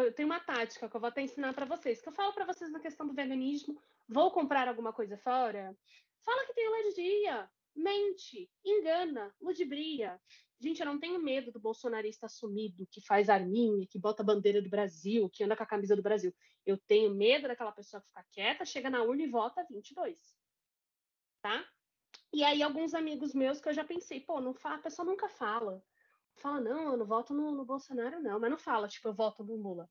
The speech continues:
saca? E aí eu comecei a pegar essa galera com o quê? Com a arma que o Bolsonaro ensinou pro Brasil, que é a fake news. Aí eu mandei, assim, uma cartinha bem assim, tipo, a, do, por texto, né? "Ai, amigo, posso te confessar uma coisa?" Ai, que vergonha.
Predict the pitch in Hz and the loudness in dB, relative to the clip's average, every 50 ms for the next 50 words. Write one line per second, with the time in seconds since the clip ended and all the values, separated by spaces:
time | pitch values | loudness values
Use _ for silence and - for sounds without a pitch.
0 | _ _ - 190 202 - - - _ _ _ _ - _ _ _ _ - 233 254 | _ _ -6 -6 -6 -6 -10 -20 _ _ _ _ -20 _ _ _ _ 2 6 8
1 | 254 262 269 277 277 320 294 285 294 294 - 302 285 - 320 285 247 262 269 262 | 8 8 8 6 4 4 0 -2 -2 0 -2 -2 -2 0 -2 0 2 0 0 0
2 | - 294 262 262 254 247 254 269 277 - 302 294 294 311 262 214 208 - - 226 | -2 -4 -2 0 0 0 0 -2 -4 -4 -8 -6 -4 -2 0 0 -2 -2 -2 -2
3 | 220 220 226 233 254 277 294 294 - 254 254 262 269 - - 269 247 240 247 247 | 0 0 0 0 -2 -4 -8 -8 -6 -6 -4 -4 -6 -6 -6 -4 -2 -2 -2 -2
4 | 269 277 269 - 349 294 262 247 262 311 - _ - 277 269 240 269 320 349 302 | -4 -8 -8 -8 -6 -2 -2 -2 -2 -2 -6 _ -8 -8 -6 -4 -4 -4 -4 -2
5 | 277 233 233 - 240 226 - - 247 226 - - 302 311 269 226 220 - _ _ | -2 -2 -2 -2 -8 -8 -4 -2 -2 -2 -2 -2 -6 -2 -2 -2 -2 -4 _ _
6 | _ _ _ _ _ _ - 233 240 240 247 262 247 247 254 262 - 277 262 240 | _ _ _ _ _ _ -2 0 0 2 0 0 0 0 -2 -2 -4 -4 -4 -4
7 | 240 254 247 240 - - 254 247 233 220 240 254 269 269 - 277 247 - - - | -2 -4 -4 -6 -6 -6 -4 -4 0 0 -2 -2 -2 -8 -8 -10 -10 -10 -8 -8
8 | 247 214 202 - _ _ _ _ - - 214 214 190 185 - 202 - - 233 233 | -8 -8 -8 -10 _ _ _ _ -8 -2 -2 -2 -2 -2 -10 -8 -2 -2 0 2
9 | - 208 185 - - - 190 185 190 _ _ _ _ _ _ _ - - - 247 | 4 2 2 2 -2 -2 -2 -2 -2 _ _ _ _ _ _ _ 0 4 6 6
10 | 277 285 269 262 247 240 240 233 214 233 233 - 247 269 294 - - 427 427 392 | 6 6 4 2 2 2 0 0 -2 -6 0 2 2 2 2 0 -2 0 0 0
11 | 349 - 320 302 - 277 240 220 208 208 - - 240 220 254 262 247 196 - - | -2 -2 -6 -6 -2 -2 -2 -2 -2 -6 -4 0 2 2 2 2 0 -4 -6 -18
12 | _ _ _ _ _ _ _ _ - 226 208 - 202 214 208 202 196 196 202 208 | _ _ _ _ _ _ _ _ -12 -12 -12 -8 -6 -6 -6 -6 -6 -8 -8 -10